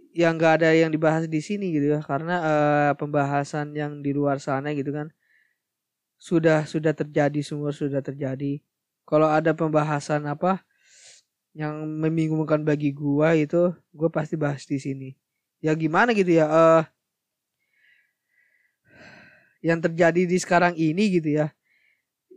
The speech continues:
<sighs> cukup speechless gitu ya. <laughs> Ya udah deh, jangan lupa follow, jangan lupa subscribe, jangan lupa, ah, jangan lupa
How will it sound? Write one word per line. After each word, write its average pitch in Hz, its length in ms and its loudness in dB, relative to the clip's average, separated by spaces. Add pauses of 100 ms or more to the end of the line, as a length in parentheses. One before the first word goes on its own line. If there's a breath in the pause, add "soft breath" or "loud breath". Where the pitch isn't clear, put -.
(120)
<sighs> - 1400 -14
cukup 214 220 -2
speechless 233 720 0
gitu 151 240 -2
ya. 151 60 -6 (100)
<laughs> - 380 -2 (1200)
Ya 156 80 2
udah 156 160 4
deh, 151 160 2 (160)
jangan 151 240 0
lupa 151 80 2
follow, 160 320 4
jangan 151 240 0
lupa 151 80 0
subscribe, 156 400 0
jangan 147 320 0
lupa, 143 240 2
ah, 151 180 -2 (140)
jangan 143 240 0
lupa 156 160 2